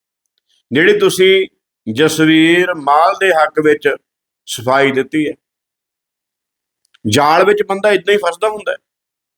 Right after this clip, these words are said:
ਮੈਂ ਤੁਹਾਨੂੰ ਬੇਨਤੀ ਕਰਨੀ ਹੈ, ਹੋ ਸਕਦਾ ਮੇਰੇ ਨਾਲੋਂ ਉਮਰ ਵਿੱਚ ਤੁਸੀਂ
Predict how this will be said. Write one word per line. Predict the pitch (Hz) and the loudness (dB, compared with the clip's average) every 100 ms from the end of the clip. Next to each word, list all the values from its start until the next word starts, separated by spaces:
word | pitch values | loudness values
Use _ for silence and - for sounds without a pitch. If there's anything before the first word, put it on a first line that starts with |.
| _ _ _ _ _ _ _ _ _ _ - _ | _ _ _ _ _ _ _ _ _ _ -20 _
ਮੈਂ | 123 190 | -2 0
ਤੁਹਾਨੂੰ | 208 214 208 | 2 2 2
ਬੇਨਤੀ | 160 165 185 | 2 2 -2
ਕਰਨੀ | 185 170 151 160 | 0 0 2 0
ਹੈ, | 175 208 240 _ _ _ _ _ _ _ _ _ _ _ _ _ _ - | 0 -2 -4 _ _ _ _ _ _ _ _ _ _ _ _ _ _ -2
ਹੋ | 156 | 2
ਸਕਦਾ | 165 175 185 | 2 2 2
ਮੇਰੇ | 180 175 | 2 2
ਨਾਲੋਂ | 180 180 | 0 0
ਉਮਰ | 165 170 170 | -2 -6 -6
ਵਿੱਚ | - | -6
ਤੁਸੀਂ | 170 | -4